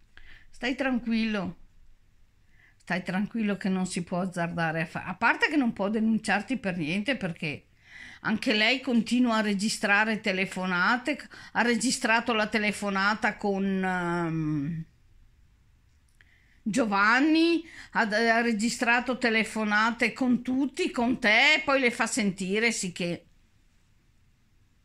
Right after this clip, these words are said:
Denuncia cosa?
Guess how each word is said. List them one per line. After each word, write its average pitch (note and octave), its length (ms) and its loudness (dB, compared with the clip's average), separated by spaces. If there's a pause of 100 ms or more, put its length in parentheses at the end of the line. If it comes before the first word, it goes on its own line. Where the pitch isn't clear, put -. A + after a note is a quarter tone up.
(1040)
Denuncia D#4 640 2
cosa? F#3 640 -2